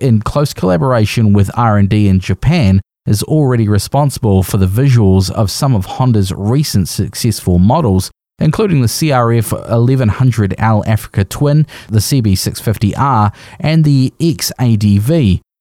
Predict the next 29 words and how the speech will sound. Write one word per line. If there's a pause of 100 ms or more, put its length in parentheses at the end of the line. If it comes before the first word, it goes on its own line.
(200)
The
designer
for
the
new
Hornet
concept
is
twenty-eight-year-old
Giovanni
Dovis, (380)
who
most
recently (120)
penned
a
di-, (180)
penned
the
distinctive
lines
of
the
new
A
D
V
three
fifty.